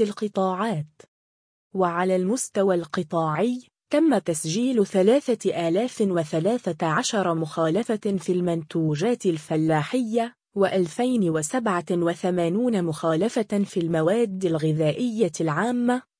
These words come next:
وخمسمائة واثنان وسبعون مخالفة في قطاع المخابز والمطاعم والمقاهي،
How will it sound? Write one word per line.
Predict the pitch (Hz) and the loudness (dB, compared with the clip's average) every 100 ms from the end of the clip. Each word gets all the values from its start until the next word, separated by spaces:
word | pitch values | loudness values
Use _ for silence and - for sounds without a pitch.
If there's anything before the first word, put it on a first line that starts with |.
| 196 | -2
وخمسمائة | 185 - 202 202 180 196 - | -2 0 -2 0 -2 -2 0
واثنان | 180 165 156 226 269 254 170 | 0 0 -2 0 2 2 2
وسبعون | 160 156 180 160 180 254 180 | 2 0 -2 0 0 2 0
مخالفة | 160 151 165 185 262 233 214 214 | -2 -2 0 0 0 -2 -2 -2
في | 202 190 | -2 -2
قطاع | 156 180 165 254 220 | -2 -4 -4 -2 -2
المخابز | 160 160 160 240 247 202 170 175 | -2 -2 -4 -2 0 2 0 0
والمطاعم | 160 156 160 156 226 240 202 175 160 | 2 2 0 -2 -2 0 0 0 0
والمقاهي، | 156 151 151 151 226 240 220 240 240 | 2 2 2 -2 -2 -2 0 -2 -4